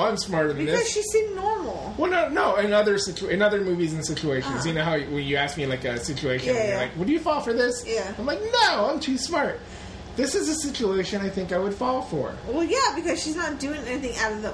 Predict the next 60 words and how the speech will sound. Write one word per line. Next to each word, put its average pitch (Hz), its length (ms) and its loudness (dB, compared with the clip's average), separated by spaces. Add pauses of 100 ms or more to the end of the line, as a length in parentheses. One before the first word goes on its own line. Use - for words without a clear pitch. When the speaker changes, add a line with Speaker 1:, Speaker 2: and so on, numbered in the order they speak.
(160)
Speaker 2:
ordinary. 220 560 -4
Speaker 1:
Well, 240 240 4 (160)
yeah, 262 240 2
he's 247 220 -2
freaking 311 180 -2
out 262 160 0
'cause 214 160 -4
the, 180 220 0
the 151 160 -2
lights 165 320 0
come 208 160 -2
back 196 200 0
on 190 300 2
and 165 80 -4
the 127 60 -6
strobe 180 340 -2
light 175 280 4
and 151 120 -4
the 143 40 -2
Speaker 2:
Uh-huh. 147 100 -2
Speaker 1:
radio 202 240 4
come 156 160 -4
back 139 180 -2
on. 139 220 -2
I 185 160 4
wouldn't, 190 260 2
I 180 180 0
don't 254 140 0
think 262 120 2
I 262 60 4
would 262 160 2
have 214 140 -4
noticed 214 400 0
that. 135 300 -2 (320)
Speaker 2:
'Cause 262 160 -4
to 208 60 -6
be 208 100 -2
watching 196 380 -4
her 240 120 -6
dance. 208 220 2
Speaker 1:
Yeah, 214 320 4
I 202 60 4
was 226 100 4
like, 277 160 2
"Oh, 381 240 4
cool, 381 240 2
the 302 80 -2
power 277 300 4
came 202 200 -2
back 170 220 4
on. 139 240 0
Whatever. 190 560 2
She's 233 240 -2
dancing. 214 420 0
Now 160 200 2
I 208 60 2
can 202 180 0
see 277 140 -2
her 190 140 0
better." 143 260 -2